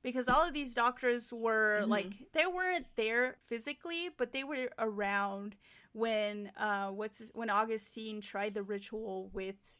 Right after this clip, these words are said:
Speaker 1: um, Elodie. They all, in a way, like, they deal with, they study magic, and they're, they're all doctors, like, respected doctors,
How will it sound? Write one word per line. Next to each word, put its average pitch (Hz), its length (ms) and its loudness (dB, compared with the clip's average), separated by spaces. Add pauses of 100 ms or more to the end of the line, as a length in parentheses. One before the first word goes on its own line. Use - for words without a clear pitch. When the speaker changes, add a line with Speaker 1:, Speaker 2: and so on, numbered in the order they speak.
(580)
Speaker 1:
um, 190 520 -4 (140)
Elodie. 214 580 -2 (800)
They 302 200 4 (100)
all, 247 300 10
in 254 180 0
a 220 80 2
way, 208 340 2
like, 214 280 0
they 247 100 2
deal 233 260 0
with, 247 140 0 (140)
they 233 100 0
study 233 320 -2
magic, 220 560 -4
and 233 100 -4
they're, 214 160 0
they're 233 140 0
all 302 140 4
doctors, 208 560 0
like, 202 160 -4
respected 208 440 -4
doctors, 240 680 -4